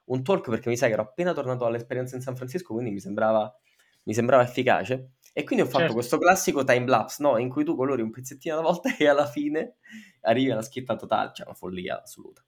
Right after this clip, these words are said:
Speaker 1: assoluta.
Speaker 2: Manda, manda, che secondo me esemplifica, ma soprattutto dà l'idea di cosa vuol dire crearsi un obiettivo. Senti,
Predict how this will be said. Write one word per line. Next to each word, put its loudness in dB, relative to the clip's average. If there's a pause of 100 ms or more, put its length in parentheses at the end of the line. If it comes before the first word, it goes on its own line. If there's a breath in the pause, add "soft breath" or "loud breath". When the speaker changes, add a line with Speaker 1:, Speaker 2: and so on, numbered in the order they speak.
(200)
Speaker 1:
assoluta. -10
Speaker 2:
Manda, 0
manda, -4
che -4
secondo -4
me -2
esemplifica, -4
ma -8
soprattutto -8
dà -2
l'idea 0
di 0
cosa -6
vuol -6
dire 2
crearsi 0
un -4
obiettivo. -2
Senti, 4